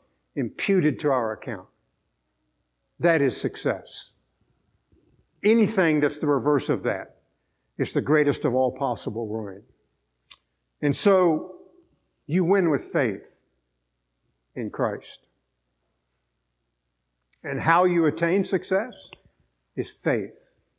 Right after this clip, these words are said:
Faith. Conversely, notice again the text, Israel pursued a righteousness by human achievement and never attained it. I've just described virtually all religion,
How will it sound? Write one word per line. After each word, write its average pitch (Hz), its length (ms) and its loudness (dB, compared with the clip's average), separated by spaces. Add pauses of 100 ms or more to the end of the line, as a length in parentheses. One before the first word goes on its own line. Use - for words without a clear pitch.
(540)
Faith. 107 220 -6 (1000)
Conversely, 160 720 4
notice 160 420 2
again 147 260 2
the 143 80 2
text, - 520 -4
Israel 160 340 2
pursued 139 600 0 (320)
a 131 120 0
righteousness 143 720 0
by 139 180 -2
human 147 320 0
achievement 127 640 0 (580)
and 123 380 -6
never 156 360 2
attained 139 440 0
it. - 300 -6 (2750)
I've 160 180 0
just 160 220 0
described 139 560 0
virtually 143 460 0
all 139 300 0
religion, 123 680 0